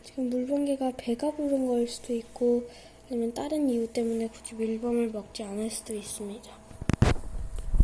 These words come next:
어쨌거나 얘 선택이 달려 있으니까 한번 지켜보도록 하겠습니다. 지금 물방개가 위로 올라갑니다.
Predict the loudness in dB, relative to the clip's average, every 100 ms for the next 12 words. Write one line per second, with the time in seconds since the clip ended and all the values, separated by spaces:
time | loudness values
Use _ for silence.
0 | 4 0 0 -2 -2 -2 -2 8 12 12
1 | 12 12 8 4 0 -6 -6 -6 -6 -6
2 | -6 -6 -6 -4 -4 -2 -2 -2 -4 -6
3 | -8 -6 -4 -6 -8 -8 -8 -2 0 0
4 | -4 -10 -14 -18 -20 -20 -20 -18 -18 -18
5 | -18 -20 -8 -2 2 2 6 6 6 2
6 | 2 0 -2 -12 -16 -20 -20 -20 -20 -20
7 | -20 -20 -20 -20 -20 -6 2 4 4 4
8 | 4 6 4 4 0 -4 -8 -12